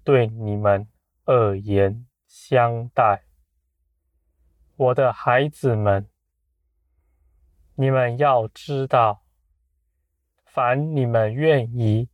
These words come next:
定义以爱心去爱人的，这样的人，我必定更多的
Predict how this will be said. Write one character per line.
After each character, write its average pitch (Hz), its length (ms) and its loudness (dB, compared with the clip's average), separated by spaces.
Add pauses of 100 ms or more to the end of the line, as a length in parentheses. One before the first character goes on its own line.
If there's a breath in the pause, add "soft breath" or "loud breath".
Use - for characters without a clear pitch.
(640)
定 135 380 0
义 117 300 0 (560)
以 120 220 -2 (100)
爱 120 360 0
心 123 580 -2 (140)
去 117 520 -4 (120)
爱 120 300 2
人 101 500 -4
的， 113 240 0 (1400)
这 147 280 0
样 120 340 0
的 110 240 0
人， 110 480 0 (800)
我 127 180 2
必 151 360 0
定 117 480 0 (320)
更 117 380 0
多 113 420 0
的 110 280 2